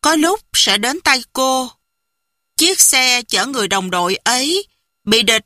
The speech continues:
phục kích tiêu diệt dọc đường, mà mãi sau này Mạnh mới hay tin.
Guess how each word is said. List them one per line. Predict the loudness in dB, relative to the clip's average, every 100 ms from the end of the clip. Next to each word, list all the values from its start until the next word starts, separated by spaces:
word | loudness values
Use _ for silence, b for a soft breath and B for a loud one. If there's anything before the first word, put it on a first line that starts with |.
| _
phục | -4 -2 -2 -2
kích | -2 0
tiêu | -2 -2
diệt | -2 -2 -2 _
dọc | -2 0 -2 _ -4
đường, | 0 2 0 -2 -8 -14 _ _ _ _ _
mà | 0 2
mãi | 2 2
sau | 2 0
này | 0 -2
Mạnh | -2 -4
mới | -2 -2
hay | -2 -4
tin. | -4 -4 -4